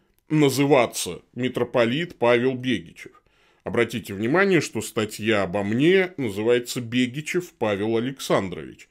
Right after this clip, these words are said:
Ну, правда, там справа на странице есть и обращение его высокопреосвященства, и митрополит Павел Бегичев, и так далее.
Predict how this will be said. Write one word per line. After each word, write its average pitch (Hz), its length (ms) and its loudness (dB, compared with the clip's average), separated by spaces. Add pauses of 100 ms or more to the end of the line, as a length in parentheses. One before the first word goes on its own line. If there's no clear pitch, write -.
Ну, - 140 6
правда, 131 320 4
там 104 280 0
справа 92 680 0
на 107 160 -4
странице 98 720 -4
есть 92 580 -10
и 87 280 -18 (260)
обращение 98 720 -8
его 92 180 -10
высокопреосвященства, 107 1300 -6
и 95 80 -8
митрополит 95 720 -10
Павел 98 300 -4
Бегичев, 170 500 -8
и - 20 -20
так 135 220 -10
далее. 95 300 -4